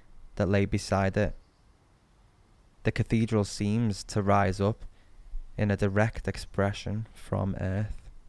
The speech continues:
And over there, there's a bin that says "Love More" in white chalk. And the roots of trees lining the hill leaning up towards the monolith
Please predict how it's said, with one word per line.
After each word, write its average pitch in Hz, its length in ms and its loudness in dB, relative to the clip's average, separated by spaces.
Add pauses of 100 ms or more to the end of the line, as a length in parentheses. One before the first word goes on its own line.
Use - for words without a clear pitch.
(1120)
And 110 140 0
over 117 200 4
there, 107 540 4 (680)
there's 104 140 0
a 101 60 0
bin 101 300 2
that 107 140 -2
says 101 360 2
"Love 98 420 4
More" 98 440 2 (420)
in 98 160 -2
white 95 280 2
chalk. 98 400 0 (1400)
And 123 120 8
the 120 80 12
roots 131 240 10
of - 60 2
trees 120 480 6
lining 107 380 6
the 104 80 2
hill 107 440 4
leaning 101 320 4
up 101 160 2
towards 101 400 4
the 95 120 0
monolith 98 600 2